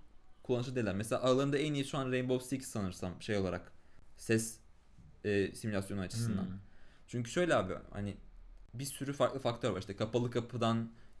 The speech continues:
Speaker 1: geçen ses, işte dar kapıdan geniş alana çıkan ses gibi çok farklı kırılma şeyleri var. Kırılma var, dağılma var,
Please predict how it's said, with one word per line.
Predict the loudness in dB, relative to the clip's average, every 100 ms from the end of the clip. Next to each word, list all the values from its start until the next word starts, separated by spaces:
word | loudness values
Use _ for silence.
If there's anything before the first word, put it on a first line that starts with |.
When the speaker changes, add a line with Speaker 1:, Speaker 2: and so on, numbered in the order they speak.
| -2
Speaker 1:
geçen | 0 2 0
ses, | 0 -2 -4 -10
işte | -12 -10 -8 -8 -8 2
dar | 6 6 4
kapıdan | -2 0 0 0 -4 -8 0
geniş | 0 2
alana | 0 0 -2
çıkan | -4 -4 -2
ses | -2 -4 -6 -16 -20 -10
gibi | -4
çok | -2 0
farklı | 0 -2
kırılma | 0 0 2 2 0 -6 -10 -2
şeyleri | 2 4 4
var. | 2 0 -6 -4
Kırılma | 0 2 2
var, | 2 4
dağılma | 4 4 4 2
var, | 2 2